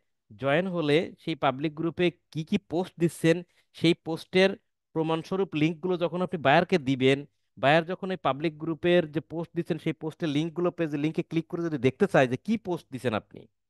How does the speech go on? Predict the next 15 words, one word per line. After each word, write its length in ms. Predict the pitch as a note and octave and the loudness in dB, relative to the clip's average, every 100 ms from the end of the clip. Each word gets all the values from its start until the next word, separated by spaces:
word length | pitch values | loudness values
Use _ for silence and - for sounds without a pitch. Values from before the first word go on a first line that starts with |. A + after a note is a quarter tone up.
| _ _ _ _ _ | _ _ _ _ _
তখন 220 | G3+ A3+ | -6 -4
সে 100 | A3 | -2
খুঁজে 300 | G#3 G3 F3+ | -2 2 2
পাবে। 240 | B2+ G2+ G#2+ | 2 -2 -2
কিন্তু 180 | D#3+ | -6
প্রাইভেট 440 | F3 E3 E3+ A3 G#3 | -2 2 4 2 -2
গ্রুপে 480 | A3 A#3+ A#3 A3+ G#3+ _ _ _ | -2 0 6 6 6 _ _ _
যুক্ত 300 | B2 E3+ F#3+ | -8 -6 -2
হওয়ার 340 | A3+ G3 G#3 G3 | -2 2 2 2
পর, 380 | F3 E3+ E3 E3 _ _ _ _ - | 0 0 0 -2 _ _ _ _ 0
পোস্ট 280 | A3+ A3+ F3+ | 0 2 4
দেওয়ার 340 | E3+ E3 D#3+ | 4 6 2
পর 400 | - D#3+ D#3 D#3 _ _ | 0 -2 -2 -4 _ _
বায়ারকে 360 | G#2+ D#3+ F3 F#3+ | 2 4 4 2
আপনি 320 | F#3+ F3+ F3 | 0 0 -4